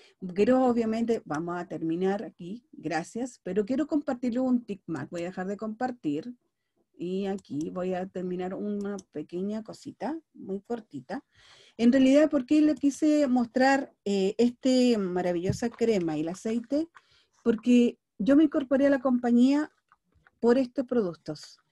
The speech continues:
Yo hace veinte años atrás, cuando yo conocí Yus, eh,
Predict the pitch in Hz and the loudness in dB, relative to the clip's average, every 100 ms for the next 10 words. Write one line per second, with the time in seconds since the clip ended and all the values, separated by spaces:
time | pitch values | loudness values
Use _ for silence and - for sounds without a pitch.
0 | _ _ _ _ 220 247 254 254 233 269 | _ _ _ _ 0 2 2 2 2 2
1 | 262 269 277 269 254 226 240 - - _ | 2 2 2 0 -2 -2 -4 -8 -20 _
2 | _ 156 160 175 208 233 226 - 214 208 | _ -6 -4 -4 -4 -6 -4 -4 -4 -4
3 | 208 - - _ _ _ _ 196 190 190 | -6 -10 -20 _ _ _ _ -2 0 2
4 | 190 180 180 | 0 -2 -6